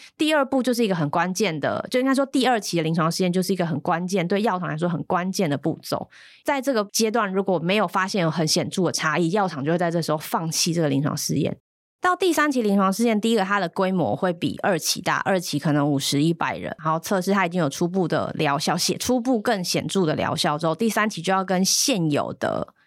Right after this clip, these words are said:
药物去做比较，而且它的规模也会放大，从几十人到上百人，甚至上千人，而且它可能是要跨国进行的，然后因为各国的法规规定下面，你要有一定的收案的人数去确保你做出来的这个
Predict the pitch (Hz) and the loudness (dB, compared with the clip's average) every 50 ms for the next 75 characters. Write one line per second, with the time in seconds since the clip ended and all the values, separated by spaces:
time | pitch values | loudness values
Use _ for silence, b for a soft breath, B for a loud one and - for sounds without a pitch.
0 | _ - 226 240 185 185 202 208 175 - 190 180 180 165 - - - - 170 135 | _ -2 -2 0 0 -2 -2 -4 -2 -2 0 0 0 0 -2 -6 -8 -4 -2 -2
1 | - - - 190 208 190 190 202 190 180 170 165 170 - 208 202 202 185 - 160 | -2 0 -2 0 0 2 0 2 2 2 0 0 0 0 -2 0 0 0 0 0
2 | 160 160 151 - 160 165 165 - 156 131 131 - - - 151 143 139 165 - - | 0 0 0 -2 -4 -4 -2 -2 -2 -2 -2 -4 -4 -2 -2 -2 -2 -4 -6 -4
3 | - - 160 151 - - 165 165 160 151 151 160 180 170 165 160 160 - - - | -2 0 0 0 2 2 2 2 2 2 0 0 0 0 0 -2 -2 -2 -2 -2
4 | 180 165 170 143 - 64 62 67 - 165 - 175 165 170 180 170 - 185 160 156 | -2 -2 -2 -4 -4 -4 -4 -6 -4 -2 -2 -2 0 0 -2 -2 0 -2 -2 -2
5 | - - - - 160 - - 151 - 143 - b b b b - 175 202 180 190 | -2 -2 0 0 0 0 0 -2 -2 -4 -8 b b b b -4 -2 0 0 0
6 | 185 190 170 - 160 160 185 175 170 175 - 202 190 175 - - 156 160 190 190 | -2 -4 -6 -6 -2 0 0 0 0 0 -2 -2 -2 -2 0 -2 -2 0 2 2
7 | 170 170 - - - - - - - - 143 147 151 147 165 180 175 175 165 - | 2 2 0 -2 -2 -2 -2 -4 -4 -2 0 0 2 2 2 2 2 0 0 -2
8 | - 269 226 190 170 175 156 165 170 - 160 127 135 - 180 180 185 180 196 185 | -2 -4 -2 -2 -2 0 0 0 0 0 -2 -4 -2 0 0 0 0 2 2 0
9 | 180 175 208 180 175 202 170 175 175 156 156 160 160 175 160 - 165 - - 196 | 2 2 0 -2 0 0 0 0 0 0 0 2 2 2 2 0 -2 -2 -2 -4
10 | 170 156 160 131 131 - - - - - - 196 180 185 190 - - 196 175 160 | -2 0 0 0 0 -2 -2 0 0 0 2 2 2 2 2 0 0 -2 -2 -2
11 | 156 151 151 135 143 170 - 190 180 - 202 180 - - 220 185 170 165 147 143 | 0 0 0 0 0 0 0 0 0 0 0 0 0 0 0 0 0 0 -2 -2
12 | 156 160 160 - - 233 220 202 185 - 214 196 175 156 156 156 156 - 190 175 | -2 -4 -4 -4 -2 0 0 0 0 0 0 2 2 2 0 -2 -2 -2 0 2
13 | 165 156 143 | 2 2 0